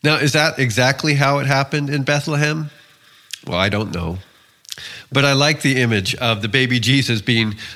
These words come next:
passed around among doting strangers, aunts and siblings and mothers that he will never meet and never forget. Families are forged out of the love, not the blood. So for me, growing up, church was always my extended family, no matter where we lived.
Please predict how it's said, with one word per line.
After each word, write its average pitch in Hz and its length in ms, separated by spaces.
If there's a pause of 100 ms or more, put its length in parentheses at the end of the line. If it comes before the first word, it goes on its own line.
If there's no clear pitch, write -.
(120)
passed 139 280
around 123 520
among 120 320
doting 127 360
strangers, 107 680 (220)
aunts 139 360
and 107 160
siblings 123 540
and 107 120
mothers 113 440
that 110 140
he 117 100
will 107 140
never 110 280
meet 107 440 (180)
and 107 180
never 101 220
forget. 95 640 (1300)
Families 147 480
are 131 80
forged 139 460
out 123 220
of 104 160
the 110 100
love, 113 640 (500)
not 117 240
the 101 60
blood. 98 480 (1080)
So 135 260
for - 220
me, 151 320
growing 123 380
up, 131 220
church 156 340
was 117 140
always 131 420
my 120 140
extended 113 500
family, 120 560
no 113 140
matter 113 280
where 110 240
we 113 140
lived. 120 380